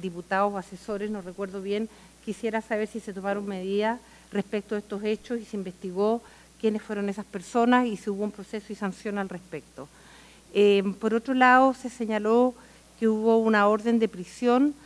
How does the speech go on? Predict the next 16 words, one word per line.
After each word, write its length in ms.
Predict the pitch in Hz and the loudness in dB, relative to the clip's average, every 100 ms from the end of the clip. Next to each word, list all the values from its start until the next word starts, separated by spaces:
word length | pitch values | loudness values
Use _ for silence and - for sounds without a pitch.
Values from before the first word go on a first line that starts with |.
| - - - | -20 -20 -4
contra 320 | 226 208 208 | -2 0 0
veinticuatro 600 | 202 196 196 220 226 254 | -2 -4 -4 0 2 2
de 60 | 233 | 0
los 140 | 220 | -2
cincuenta 460 | - 196 202 190 180 | -8 -12 -10 -10 -12
y 40 | |
seis 180 | - 214 | -6 -6
diputados. 680 | 214 196 175 180 180 226 269 - - - - | -6 -10 -8 -4 -2 -2 -4 -10 -20 -16 -4
N-, 180 | 202 202 - | -4 -4 -8
quisiera 380 | 208 - 208 202 | -10 -6 -4 -2
saber 380 | 214 196 220 | -2 0 0
si 400 | 220 - 220 214 180 | -2 -8 -6 -4 -6
el 160 | 196 190 | -8 -10
Estado 340 | - 202 202 | -6 -4 -4
tiene 200 | 202 202 | -4 -6
información 800 | 208 208 180 175 - 202 208 226 | -6 -8 -10 -12 -10 -6 -6 -8